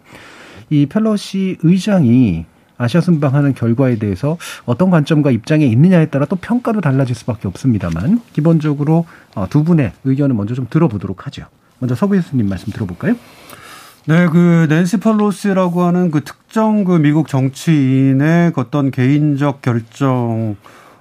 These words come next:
Speaker 2: 어, 이라고 보는 것이 맞고요.
Speaker 1: 예.
Speaker 2: 다만 이제 미중
Speaker 1: 음.
Speaker 2: 관계가 워낙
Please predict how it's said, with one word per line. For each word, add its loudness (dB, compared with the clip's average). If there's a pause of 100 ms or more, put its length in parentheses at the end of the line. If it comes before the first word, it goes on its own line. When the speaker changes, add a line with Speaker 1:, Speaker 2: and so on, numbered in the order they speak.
Speaker 2:
어, -4
이라고 -2
보는 0
것이 -4
맞고요. -6 (100)
Speaker 1:
예. 2
Speaker 2:
다만 -2
이제 -2
미중 2
Speaker 1:
음. 2
Speaker 2:
관계가 0
워낙 0